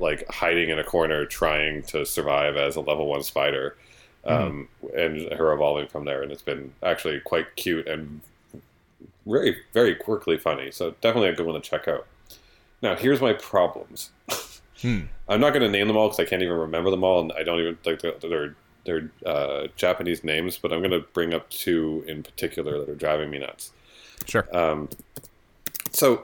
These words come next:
Speaker 1: you and I are probably very, um, what's that, like, what would it, what do you, what's that called? Um,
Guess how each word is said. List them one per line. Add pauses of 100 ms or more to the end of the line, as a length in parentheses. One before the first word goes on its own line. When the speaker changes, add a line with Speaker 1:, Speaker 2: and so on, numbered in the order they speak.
(120)
Speaker 1:
you
and
I
are
probably
very, (920)
um, (400)
what's
that,
like,
what
would
it,
what
do
you,
what's
that
called?
Um,